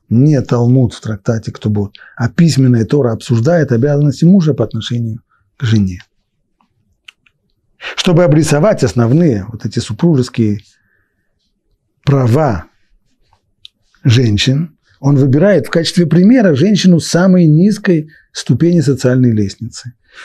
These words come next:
Дочь нищего, который уже продал свою последнюю рубашку,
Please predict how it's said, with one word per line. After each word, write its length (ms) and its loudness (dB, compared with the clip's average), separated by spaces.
Дочь 420 0
нищего, 720 0
который 340 2
уже 180 4
продал 340 2
свою 220 0
последнюю 520 0
рубашку, 600 -2